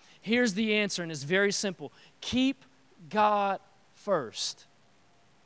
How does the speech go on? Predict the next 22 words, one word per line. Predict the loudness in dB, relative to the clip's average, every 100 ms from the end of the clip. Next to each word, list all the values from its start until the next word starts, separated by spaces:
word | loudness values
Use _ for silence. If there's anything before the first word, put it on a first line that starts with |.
| -10
in | -8 2
every | 4 4 2 -2 -2
area | 0 2 2 2 -2 -4 -8 _ -2
of | -2 2
your | 2 4
life. | 4 4 2 -6 -20 -20 _ _ _ _ _ _ _ _ _ _ _ _
So | 0 4 4
just | 6 4 4
here's | 2 2 -2
a, | -6 -14 -6
a | -6
quick | -4 2 2 0 _ -6
survey. | 0 4 6 4 0 -4 0
Are | 4 4
you | 0 -10
keeping | -2 0 2 0
God | 4 6 4 0
first | 2 2 2 -2
in | -6 -4
your | 0
dating | 2 2 2 -2
relationship? | -4 -4 -6 -10 -10 -8